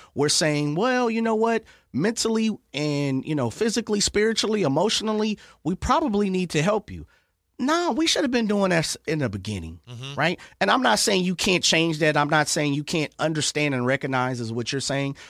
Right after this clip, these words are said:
Speaker 1: Look, things change the way our, of our point of view. I, I totally get that.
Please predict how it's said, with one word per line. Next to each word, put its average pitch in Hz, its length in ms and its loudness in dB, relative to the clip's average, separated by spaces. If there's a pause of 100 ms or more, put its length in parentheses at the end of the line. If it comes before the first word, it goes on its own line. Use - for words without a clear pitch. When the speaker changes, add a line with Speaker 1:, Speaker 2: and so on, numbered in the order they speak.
(100)
Speaker 1:
Look, 135 220 -2
things 170 320 0
change 143 680 0 (200)
the 120 100 0
way 131 240 2
our, 117 200 2 (120)
of 123 300 0
our 120 100 2
point 117 300 -2
of 104 80 -2
view. 98 260 -4
I, 107 240 -4 (100)
I 101 120 -6
totally 110 460 -4
get 104 260 -8
that. 78 220 -8